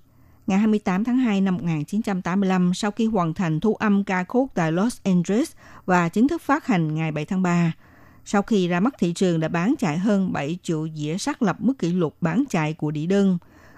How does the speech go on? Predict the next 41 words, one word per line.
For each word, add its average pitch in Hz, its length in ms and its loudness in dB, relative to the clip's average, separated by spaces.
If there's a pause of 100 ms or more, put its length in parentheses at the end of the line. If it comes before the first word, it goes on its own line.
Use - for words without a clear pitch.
không 269 220 8
những 196 240 4
vượt 180 240 0
hơn 208 220 2
ca 196 180 -2
khúc 262 260 0 (400)
Today 220 380 4
No 220 300 4 (240)
It's 220 240 0 (140)
Christmas. 185 480 2 (600)
Kỷ 208 180 4
lục 240 240 2
này 202 260 2
thì 180 200 0
mãi 175 180 -2
tới 214 220 0
năm 269 160 2
một 214 80 -6
nghìn 170 180 2
chín 233 180 0
trăm 240 200 2
chín 294 140 -2
mươi 294 100 0
bảy, 180 420 0
ca 226 200 2
sĩ 160 260 -2
Anh 185 380 0
Elton 220 460 0
John 185 340 0 (320)
nhằm 190 240 2
kỷ 185 120 0
niệm 185 260 4
Vương 233 220 2
phi 214 240 2
Diana 180 720 2
ra 175 120 0
mắt 202 300 -2
ca 190 160 2
khúc 220 200 -6
đơn 202 280 2 (300)
Candle 220 400 6